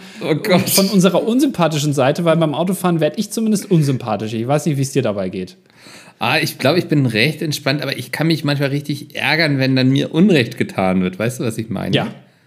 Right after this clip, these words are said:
Speaker 1: Das ist, also das macht mich wirklich fuchsig. Also ich hatte es in letzter Zeit auch zu oft, dass mir irgendwie, also dass ich schon zweimal richtig in die Eisen treten musste, damit ich nicht totgefahren werde einfach.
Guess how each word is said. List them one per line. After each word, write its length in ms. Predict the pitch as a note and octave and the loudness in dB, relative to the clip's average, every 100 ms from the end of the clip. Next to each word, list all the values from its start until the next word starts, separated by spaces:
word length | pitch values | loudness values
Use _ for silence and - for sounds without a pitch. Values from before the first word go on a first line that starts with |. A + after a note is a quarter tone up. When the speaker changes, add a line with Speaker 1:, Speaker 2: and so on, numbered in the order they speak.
| _ - _ | _ -20 _
Speaker 1:
Das 200 | - A#2 | -4 -2
ist, 240 | D3+ - - | -2 -4 -2
also 160 | B2+ | 0
das 200 | B2+ E3 | 2 0
macht 200 | G3 E3+ | 0 0
mich 140 | D#3 C3+ | -2 -2
wirklich 220 | D3 C3+ | -2 -2
fuchsig. 460 | - F#3+ - A2 A2+ | -4 -8 -2 -2 0
Also 140 | A2+ | 0
ich 80 | B2 | 0
hatte 120 | D3 | 0
es 100 | D#3 | 2
in 80 | C#3 | 2
letzter 300 | D3+ D3+ C#3+ | 0 0 -4
Zeit 60 | A#2+ | -4
auch 120 | B2 | -6
zu 240 | - - | -6 -2
oft, 200 | C#3 - | -4 -2
dass 140 | B2 C#3+ | -2 -2
mir 80 | A#2+ | 0
irgendwie, 380 | B2 B2 B2 - - - _ - | 0 0 -2 -4 -20 -20 _ -4
also 140 | A#2 | 0
dass 120 | B2+ C3 | 2 0
ich 100 | - | 0
schon 340 | C#3 C3 - - - - - | 2 0 -4 -16 -20 -18 -12
zweimal 460 | - C3 E3+ D#3 | -4 0 2 4
richtig 580 | B2+ B2+ E3+ F#3+ D3+ - | 2 2 2 2 0 0
in 100 | C3 | 0
die 120 | C3 | 0
Eisen 340 | A2 D3+ F3 C#3+ | 2 4 2 2
treten 260 | C3 B2+ | 0 2
musste, 220 | A#2+ B2 C3 | 0 2 2
damit 160 | B2+ | 2
ich 60 | B2+ | 2
nicht 200 | B2 B2 | 0 -2
totgefahren 680 | D3+ D3 A#2 - G2 F#2+ G2 | -6 -4 -8 -4 -4 -2 0
werde 220 | F#2+ G2 | 0 -2
einfach. 380 | F#2 F#2 C#3 | -4 -4 -4